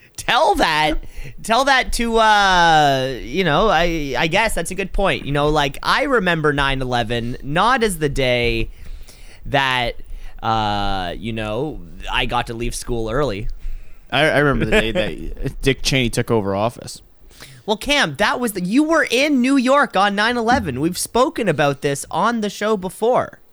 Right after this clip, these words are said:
Speaker 2: Yeah, what a day. What a day.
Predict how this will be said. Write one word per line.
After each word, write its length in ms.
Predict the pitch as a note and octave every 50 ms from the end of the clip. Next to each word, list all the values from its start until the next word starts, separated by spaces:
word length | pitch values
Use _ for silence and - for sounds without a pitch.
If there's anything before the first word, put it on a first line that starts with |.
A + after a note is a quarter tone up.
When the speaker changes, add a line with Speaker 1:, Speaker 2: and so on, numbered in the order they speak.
| _ _ _ _ _ _ _ _ _ _ _ _ _ _ _ _ -
Speaker 2:
Yeah, 200 | A#2+ A2+ G#2+ G2+
what 180 | A2 A#2 A2
a 80 | G#2 G2+
day. 220 | G2 G#2+ G#2 G#2 G2 - - -
What 220 | - B2 B2 A2
a 40 | G#2
day. 280 | F#2+ G#2 G2+ G2+ G#2